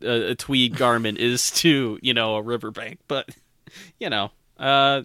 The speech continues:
I, I guess bring it wherever you want. <laughs> But, <laughs> um,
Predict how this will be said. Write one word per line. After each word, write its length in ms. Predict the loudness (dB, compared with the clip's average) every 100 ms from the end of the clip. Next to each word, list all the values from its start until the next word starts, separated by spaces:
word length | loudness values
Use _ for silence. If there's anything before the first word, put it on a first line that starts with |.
| -4
I, 140 | -6 -4
I 140 | -4 -2
guess 560 | 2 2 2 -4 -8 -14
bring 360 | -12 -6 -2
it 100 | -2
wherever 280 | 0 -2 -2
you 100 | -6
want. 360 | -8 -10 -12 -16 -12
<laughs> 100 | -12 _ _ _
But, 340 | 0 2 2 -2 -16 -20 -20 -20
<laughs> 460 | -6 -4 -4 -6 2
um, 540 | 6 6 4 0 -8